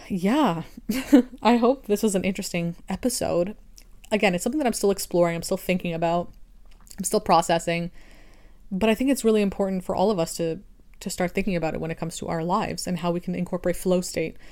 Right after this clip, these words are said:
so that we genuinely enjoy existing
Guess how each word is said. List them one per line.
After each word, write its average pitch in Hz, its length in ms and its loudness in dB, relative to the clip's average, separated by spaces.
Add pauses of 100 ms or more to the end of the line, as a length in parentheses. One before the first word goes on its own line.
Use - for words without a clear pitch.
(380)
so - 140 -6
that 185 100 8
we 185 80 4
genuinely 180 440 2
enjoy 170 680 0 (1000)
existing 202 640 2